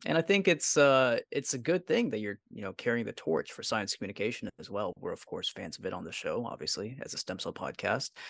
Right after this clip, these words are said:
Um, I'd like to think it's kind of our duty as publicly funded scientists to actually tell others, like what you're alluding to, and especially folks in the general public, about our work and how it maybe might impl-, improve our lives down the road. Um,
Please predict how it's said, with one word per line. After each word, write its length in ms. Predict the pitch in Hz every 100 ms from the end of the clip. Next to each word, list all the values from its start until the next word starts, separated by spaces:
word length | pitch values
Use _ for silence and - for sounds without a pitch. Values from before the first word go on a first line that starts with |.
| - -
Um, 320 | 87 82 - _ 156
I'd 100 | 131
like 140 | 226
to 80 | -
think 180 | 196 175
it's 140 | -
kind 120 | 175
of 80 | 160
our 100 | 139
duty 520 | 110 110 110 85 -
as 220 | 78 98 95
publicly 420 | 107 104 - 101
funded 360 | - 104 95
scientists 580 | - 95 98 - 92 -
to 80 | 98
actually 220 | 104 -
tell 340 | - - 104 -
others, 580 | 95 101 110 123 - -
like 160 | 98 113
what 140 | -
you're 100 | 95
alluding 240 | 104 104
to, 340 | - 92 85 120 -
and 200 | 104 101
especially 340 | - 113 - 147
folks 300 | 156 151 143
in 60 |
the 80 | 107
general 260 | 92 123 117
public, 400 | - - - -
about 240 | - 95
our 80 | 71
work 400 | 82 98 85 - - - _
and 140 | - 85
how 160 | 92
it 80 | 90 - -
maybe 300 | 90 98 117
might 260 | 120 127 -
impl-, 400 | 110 - 120 117
improve 280 | 117 120 117
our 140 | 101
lives 420 | 85 120 139 - -
down 160 | -
the 80 | 87
road. 300 | 110 104 135 - - - -
Um, 520 | 95 95 90 87 90